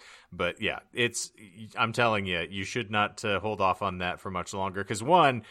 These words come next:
there's a lot of the context you need to have, and remembering what happened in the previous book is very important.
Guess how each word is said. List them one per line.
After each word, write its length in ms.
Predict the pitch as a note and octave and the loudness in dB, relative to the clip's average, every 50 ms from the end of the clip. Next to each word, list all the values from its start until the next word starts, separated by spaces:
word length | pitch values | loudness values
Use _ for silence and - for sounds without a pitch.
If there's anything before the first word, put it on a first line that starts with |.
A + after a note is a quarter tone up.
| - - - | -18 -14 -10
there's 160 | - G#2 F#2 | -8 -6 -4
a 60 | A2+ | -2
lot 320 | A2 G#2+ A2+ A#2+ C3 C3+ C3+ | 0 4 6 6 8 8 6
of 180 | C3 A2+ G#2+ | 2 0 0
the 60 | A2 A2 | -4 -4
context 580 | - - A2+ A#2 A2+ A#2 A2+ A2 - - - - | -2 0 0 0 0 0 -2 -2 -2 -6 -10 -8
you 80 | G2+ | -6
need 240 | F#2+ G2 G2 F#2+ E2 | -4 -4 -4 -4 -4
to 80 | E2+ D#2+ | -4 -4
have, 380 | - G2 F#2+ G2 G2+ G2 F#2 | 0 2 4 4 4 4 2
and 180 | F#2+ E2+ D#2+ E2+ | 0 -4 -4 -4
remembering 640 | E2+ E2 F2 F2+ F2+ F#2 F2+ G2+ G#2 G#2 G2+ F#2+ F#2+ | -6 -6 -4 -4 -4 -2 -2 -2 0 0 -2 -2 -2
what 160 | G2+ F2 F#2+ | -2 -2 0
happened 340 | F#2+ F#2+ F2+ - A2 G#2+ G#2 | 0 -2 -2 -2 -4 -6 -6
in 80 | G2+ | -6
the 60 | G2 | -8
previous 460 | F#2+ - G#2 G#2+ G2+ G2 G2 F#2 - - | -8 -6 -6 -6 -4 -4 -4 -4 -4 -6
book 300 | - G2+ G2 F#2 - F#2+ | -6 -4 -4 -4 -4 -6
is 160 | F2+ E2+ - | -8 -8 -6
very 260 | - F2 F2 F#2+ F#2+ | -6 -4 -4 -2 -4
important. 500 | G2 F#2+ - A2+ A2+ - A#2+ B2+ B2+ | -4 -2 -2 -2 -2 -2 -4 -8 -14